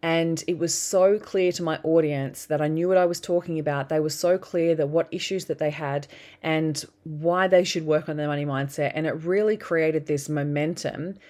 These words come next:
that honestly impacted my business in such a positive way outside of the money or the numbers when it comes to just that one program. So honestly, like, that's why I think it's so important that you have a metric that has nothing to do with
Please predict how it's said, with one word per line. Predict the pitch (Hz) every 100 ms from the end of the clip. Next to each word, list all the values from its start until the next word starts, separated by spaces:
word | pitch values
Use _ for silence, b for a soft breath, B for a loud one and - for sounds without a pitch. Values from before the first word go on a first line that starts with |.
| B B B B
that | 170 156 - - - -
honestly | 185 202 202 180 170
impacted | 151 160 165 -
my | 160
business | 147 147 151 147
in | 151
such | 160 -
a |
positive | - 180 165 160
way | 147 156 151 147
outside | 160 165 - - 165 160
of | 160 151
the | 151
money | 151 151
or | 151
the | 143
numbers | 139 139 143 135 143
when | 143
it | -
comes | 151 143
to | - 147
just | 143 156 143 -
that | 143 -
one | 143 139
program. | 135 131 - - - 151 -
So | - 180 165 165 -
honestly, | - 196 202 254 262 240
like, | 156 175 - _ _
that's | - 170 -
why | 175
I | 160
think | 160 151
it's | 147
so | - 147
important | 143 143 156
that | 151
you | 143
have | 156 151
a |
metric | 143 - 220 214
that | 180
has | 165 147
nothing | 160 156 165
to | 156
do | 151 143 143
with | 180 285 -